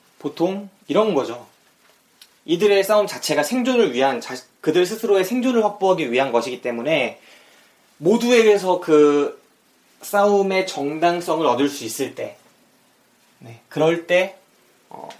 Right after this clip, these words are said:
이 영화 자체가 힘을 얻는다고 생각을 해요. 어쩌면은 정말 생명을, 그들의 생존 자체를 위해서 싸우는 싸움이야말로 정당화될 수 있는 유일한 싸움이 아닐까 싶을 만큼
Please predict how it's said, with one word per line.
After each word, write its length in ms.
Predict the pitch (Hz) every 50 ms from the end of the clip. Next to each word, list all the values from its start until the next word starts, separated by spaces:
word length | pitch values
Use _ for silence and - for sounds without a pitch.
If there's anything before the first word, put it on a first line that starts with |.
| _
이 180 | - 143 143 139
영화 220 | 127 135 143 147
자체가 240 | - - - - 143
힘을 260 | - 240 240 247 196
얻는다고 340 | 143 127 131 131 127 120 120
생각을 320 | 127 147 147 143 131 131
해요. 260 | 131 123 113 110 110 - - _ _ _ _ _ _ _ _ _ _ _ _ _ _ _ _ - _ _ _ _ _
어쩌면은 720 | - 160 - 240 233 233 233 226 220 214 202 190 - - -
정말 260 | - 143 147 160 170
생명을, 840 | 170 240 269 262 262 269 254 247 247 240 226 214 208 190 - - - _ _ _ - - - - - - -
그들의 380 | 170 190 196 190 196 196 196
생존 440 | 190 233 262 254 240 277 262 247 240
자체를 480 | 220 156 - - 208 196 196 170 135 127
위해서 240 | 147 170 175 180
싸우는 380 | 175 175 175 185 196 190 190 185
싸움이야말로 960 | 185 190 196 202 208 202 196 180 151 139 123 120 117 117 113 117 127 127 - - _ _ _ _ _ _ _ _ _ _ _ _ _ _ _ _ _ _
정당화될 560 | - 143 151 160 208 214 220 214 185 214 208
수 120 | 202 - 180
있는 180 | 165 165 147
유일한 440 | 123 120 131 147 185 214 220 214 202
싸움이 460 | - 214 208 208 202 202 196 196 196
아닐까 400 | 151 123 127 123 - 123 120 123
싶을 260 | - - - 190 202
만큼 480 | 190 147 120 - - 165 165 147 - -